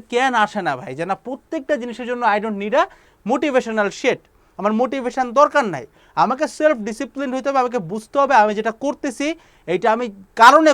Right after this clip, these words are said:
করতেছি, আমার নিজের জন্য করতেছি, আমার একটা ব্লাড লাইন আছে, আমার একটা রেসপেক্ট আছে, আমি ওই জায়গাটা ছুঁইতে চাই। এই জিনিসটা কেমনে মাথায় আসে না ভাই? মানে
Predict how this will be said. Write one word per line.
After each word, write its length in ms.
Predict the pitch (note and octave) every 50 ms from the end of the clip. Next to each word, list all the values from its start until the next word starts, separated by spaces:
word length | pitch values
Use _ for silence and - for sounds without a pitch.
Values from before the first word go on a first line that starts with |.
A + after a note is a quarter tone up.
| - -
করতেছি, 280 | A#3+ - - A#3+ A3 C4 B3
আমার 120 | A#3+ A#3+ A3 G#3+
নিজের 180 | A3+ A#3 C#4+ B3 A3+
জন্য 120 | B3+ B3 B3 - A3+
করতেছি, 280 | G#3+ G3 G#3+ G#3+ C#4 C#4+ C#4 G#3+ - F3
আমার 220 | F#3 G3+ A3+ A#3+ A#3+ A3 G3+
একটা 180 | - _ - G#3+ F3 D#3
ব্লাড 260 | E3 F#3 G3 G#3+ G3 G3 G#3 A#3
লাইন 160 | A#3 A3+ A3+ A3 A3
আছে, 120 | A3 - B3 G#3
আমার 140 | G3 G3 G3 G3
একটা 120 | - G#3 F3+ F3
রেসপেক্ট 520 | G#3 A3+ A3 - - _ - D4 C#4+ C#4+ _ - F3+
আছে, 160 | - - A#3+ D4+ D#4 _ _ - - - -
আমি 100 | E3 F#3
ওই 60 | F#3+ E3+
জায়গাটা 260 | G#3 G3+ F#3+ G#3+ G#3 G#3 - -
ছুঁইতে 280 | - D#4 D4+ D#4+ C4 A3+ -
চাই। 120 | F3+ B2+ A#2+ - _ _ _ _ _ B3+ C4
এই 80 | D4+ D4+ C#4
জিনিসটা 280 | E4 E4+ E4+ E4 - F4 - - -
কেমনে 300 | F4 F#4+ G4+ G4 G4 G4 B3+
মাথায় 220 | G#3 G3+ - E3+ D3+
আসে 120 | D#3 D#3 E3 D3
না 60 | C#3 C#3
ভাই? 100 | E3 A3 C#4+ C#4+ B3+
মানে 120 | C4 C#4